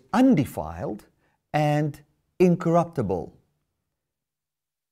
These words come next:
And when we define the incorruptibility there,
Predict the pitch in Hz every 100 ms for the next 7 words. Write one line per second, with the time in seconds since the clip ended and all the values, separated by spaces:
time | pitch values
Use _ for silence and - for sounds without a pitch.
0 | _ 151 156 139 151 208 202 180 160 -
1 | 190 185 180 151 151 - 139 127 123 151
2 | 285 185 113 98 92 117